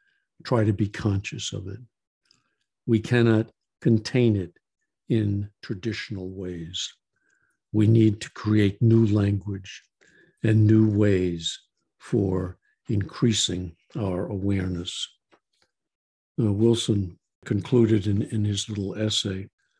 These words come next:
said, "If we examine every disturbance we have, great or small, we will find at the root of it some unhealthy dependence and its consequent demand.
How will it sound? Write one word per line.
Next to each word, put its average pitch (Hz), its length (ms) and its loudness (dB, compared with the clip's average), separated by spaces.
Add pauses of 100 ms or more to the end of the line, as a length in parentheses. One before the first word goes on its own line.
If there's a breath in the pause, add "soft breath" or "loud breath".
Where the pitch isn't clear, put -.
(360)
said, 127 220 4
"If 113 180 2
we 117 160 6
examine 113 520 2
every 107 240 -2
disturbance 101 800 -6
we 101 140 -8
have, 95 440 -4
great 104 300 -4
or 95 80 -6
small, 92 640 -6 (800)
we 120 80 2
will 107 180 4
find 110 720 2
at 110 180 -4
the 104 120 -4
root 117 440 -2 (220)
of 98 240 -4
it 90 220 -14 (640 soft breath)
some 110 280 2
unhealthy 104 560 2
dependence 104 880 -4 (600)
and 104 240 0
its 98 240 -4
consequent 101 920 -2
demand. 87 600 -4